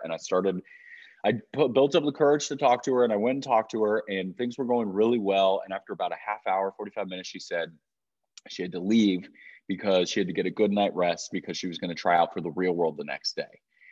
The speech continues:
And that's when I, you know, like an entrepreneur, thought quick on my feet. And I said, "So am I. I've actually got, <laughs> I've got this idea. How about we stay up all night long, get incredibly drunk,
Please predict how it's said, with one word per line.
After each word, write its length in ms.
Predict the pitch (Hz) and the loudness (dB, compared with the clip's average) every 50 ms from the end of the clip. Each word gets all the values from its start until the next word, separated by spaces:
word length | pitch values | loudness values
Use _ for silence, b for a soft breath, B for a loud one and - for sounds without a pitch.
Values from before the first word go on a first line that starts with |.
| b b b | b b b
And 400 | - 92 95 95 95 92 90 90 92 - _ - 104 | -4 -2 0 2 2 0 0 0 -2 -2 _ -4 0
that's 320 | 98 107 104 104 - - | 4 4 4 4 2 0
when 160 | - 98 92 - - | -2 -2 -2 -2 0
I, 440 | 87 90 95 98 95 90 87 87 85 - _ _ | 2 2 4 4 2 0 -2 -4 -8 -12 _ _
you 160 | 113 107 98 90 | -6 -4 -2 -2
know, 160 | 87 80 78 | -2 -4 -2
like 240 | 82 90 90 87 - | -2 -2 -2 -2 -4
an 80 | 87 | -8
entrepreneur, 560 | 82 80 76 - _ 90 92 98 92 82 78 - _ | -10 -10 -12 -12 _ -8 -4 -4 -4 -4 -6 -4 _
thought 160 | 104 82 - - _ | -2 -2 -2 -4 _
quick 220 | - 98 87 - | -6 -6 -6 -6
on 60 | 78 | -8
my 120 | 78 76 - _ _ | -12 -12 -12 _ _
feet. 240 | 110 104 90 - - _ - | -4 -4 -4 -4 -8 _ -12
And 80 | 82 | -10
I 100 | 82 82 | -10 -8
said, 400 | - - - 85 80 76 78 - - | -8 -6 -4 -2 -2 -2 -4 -6 -10
"So 600 | - - - - - - - 110 95 92 101 120 | -8 -8 -6 -4 -4 -2 0 2 4 6 6 6
am 160 | 143 170 240 - - _ | 6 4 2 0 -2 _
I. 520 | - 92 90 82 82 73 69 87 120 160 165 B B B B B B B | 0 0 2 2 0 -2 -4 -6 -8 -8 -10 B B B B B B B
I've 180 | - 107 107 101 | 0 0 2 2
actually 440 | 101 104 107 - - 127 131 131 120 | 0 0 -2 -2 -2 0 0 0 0
got, 280 | 120 127 - 143 135 - - | 0 -2 -2 -2 -4 -2 0
<laughs> 640 | 175 131 113 - - _ - - - - - - | 0 0 0 -2 -8 _ -20 -20 -18 -16 -14 -8
I've 180 | - 113 107 110 | -6 -6 -6 -2
got 240 | 107 117 117 120 - | 0 0 0 0 -2
this 180 | 151 139 - | -6 -6 -4
idea. 760 | - 127 113 107 101 95 95 - 120 151 165 135 98 82 71 - b b b b b | -4 -4 -4 -4 -6 -10 -8 -6 -4 -2 0 0 -2 -2 -6 -10 b b b b b
How 460 | - - - 123 131 135 151 185 190 | -20 -12 -6 -4 -4 -2 0 0 0
about 500 | 170 131 98 95 85 85 85 87 98 - - - | 0 -2 -2 -4 -4 -2 -4 -4 -4 -6 -8 -16
we 320 | 110 98 110 117 131 160 | -16 -8 -6 -4 -4 -4
stay 360 | 147 - - - 135 117 120 | -6 -10 -8 -6 -2 0 0
up 220 | 110 101 - - - | 0 0 -2 -4 -10
all 280 | - 85 92 107 113 123 | -4 2 2 2 2 2
night 220 | 135 139 143 139 | 0 -4 -4 -4
long, 360 | - 92 90 85 82 87 90 95 - _ 117 107 | -4 -4 -4 -4 -4 -6 -8 -10 -16 _ -12 -4
get 220 | 113 107 101 - | -4 -4 -4 -4
incredibly 720 | 104 98 98 - - - - 98 98 107 113 120 123 120 | -8 -10 -10 -12 -10 -6 -2 -2 -2 -2 -2 -4 -6 -6
drunk, 360 | 107 - 95 87 78 76 76 | -6 -6 -4 -4 -4 -4 -6